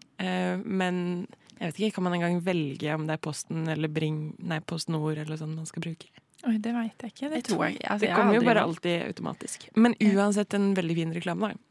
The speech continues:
Speaker 2: Ja,
Speaker 3: Mm.
Speaker 2: og så tenker jeg jo det
Speaker 1: Minner
Speaker 2: er
Speaker 1: deg på å
Speaker 2: en
Speaker 1: sende ting.
Speaker 2: god reklame generelt for det norske folk, på en måte. Eller at vi klarer å tenke i de baner og,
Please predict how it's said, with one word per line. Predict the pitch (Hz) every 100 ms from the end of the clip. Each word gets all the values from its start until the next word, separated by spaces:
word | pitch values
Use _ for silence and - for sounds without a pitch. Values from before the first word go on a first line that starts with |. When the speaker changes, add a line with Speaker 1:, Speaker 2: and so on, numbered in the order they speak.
| _ _ -
Speaker 2:
Ja, | 240 254
Speaker 3:
Mm. | 220
Speaker 2:
og |
så | 202
tenker | 196 185 202
jeg |
jo | 190
det |
Speaker 1:
Minner | 180 160
Speaker 2:
er |
Speaker 1:
deg | 165
på |
å | 175
Speaker 2:
en |
Speaker 1:
sende | - 175 160
ting. | 160 175
Speaker 2:
god | 175 175 180
reklame | - 185 170 170 180 -
generelt | 185 175 170 185
for | - 180 -
det | 185 - _ - 180
norske | 190 - -
folk, | - 180 220 -
på | -
en | 247
måte. | 254 247 247 - -
Eller | 202 196
at | -
vi | 185 180 175
klarer | - 175 170
å |
tenke | - 180 170 -
i |
de | 175 170
baner | 175 165 165 160 156
og, | 165